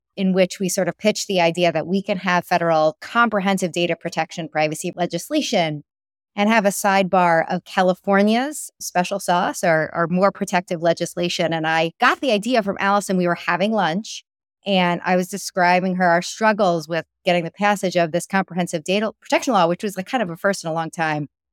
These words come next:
And she said, "I have an idea for you." <laughs> We can borrow from environmental law. So I feel so lucky to have Allison as my colleague, co-author, and of course, guest on the podcast.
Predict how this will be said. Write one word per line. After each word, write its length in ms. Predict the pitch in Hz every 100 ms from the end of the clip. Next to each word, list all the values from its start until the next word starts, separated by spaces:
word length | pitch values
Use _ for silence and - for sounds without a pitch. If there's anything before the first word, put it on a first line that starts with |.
| _ -
And 100 | 208
she 80 | 262
said, 140 | 330 -
"I 100 | 302
have 180 | 370
an 80 | 381
idea 340 | 359 285 403 453
for 100 | 370
you." 320 | 302 208 175 240 220 - 339 320 - 349
<laughs> 280 | 240 240 - _
We 120 | 262 359
can 140 | 349
borrow 240 | 277 269
from 220 | 262 262 262
environmental 540 | 247 247 240 247 233
law. 260 | 208 175 170
So 340 | - 196 185 -
I 80 | 220
feel 160 | 226
so 400 | - 214 208 208
lucky 540 | 190 185 180 151 151 - _ _ _
to 100 | -
have 500 | 180 180 165 165 165 -
Allison 400 | 185 180 185 170
as 240 | 147 165 170
my 140 | 170
colleague, 560 | - 175 160 160 156 - _
co-author, 840 | - 226 220 196 180 175 160 151 156 _ _ -
and 160 | 180
of 140 | 180 185
course, 320 | 220 190 -
guest 240 | 170 156
on 80 | 156
the 80 | 147
podcast. 560 | 147 170 - - -